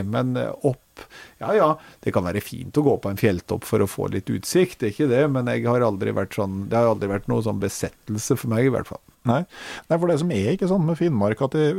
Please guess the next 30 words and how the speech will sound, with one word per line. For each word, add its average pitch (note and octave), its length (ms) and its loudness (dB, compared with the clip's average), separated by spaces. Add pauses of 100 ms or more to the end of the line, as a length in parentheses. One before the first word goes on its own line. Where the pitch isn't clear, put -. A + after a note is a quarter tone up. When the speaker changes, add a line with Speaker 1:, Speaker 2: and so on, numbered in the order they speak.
Speaker 2:
i D#3+ 80 0
Vest-Finnmark A#2 560 0
så F3+ 140 2
har F2+ 260 0
du A#2 80 0
jo C#3 80 2
en D3 80 0
del B2 280 2
områder G#2 520 2
hvor A2 120 2
du A2+ 80 0
kan D3+ 280 -2
drive D#3 280 2
et - 120 -4
mer C3+ 160 2
sånn G2+ 220 2 (140)
alpint G#2 520 0
friluftsliv, G#2+ 600 2
også G2 280 -2
på A2+ 140 2
ski, G#2 260 0 (160)
altså A#2 240 0
loppa. B2+ 640 -2 (960)
Eh, B2 680 2
og, A#2+ 400 2
eh, A#2+ 480 0
Speaker 1:
Seiland, A#2 420 2
kanskje? G3 360 2 (180)
Speaker 2:
Definitivt. G#2 1080 0
Det B2 120 0